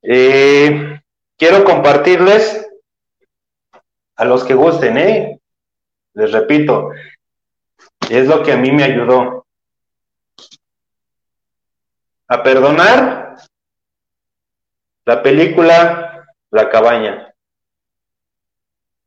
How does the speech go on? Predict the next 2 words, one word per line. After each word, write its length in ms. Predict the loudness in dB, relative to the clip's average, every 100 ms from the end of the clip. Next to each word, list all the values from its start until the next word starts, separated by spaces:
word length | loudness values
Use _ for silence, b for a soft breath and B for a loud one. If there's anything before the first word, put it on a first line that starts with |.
| _ _ _ B B B B -6
a 140 | -2
trascender 1160 | 0 0 2 0 0 2 2 2 0 -4 -14 -18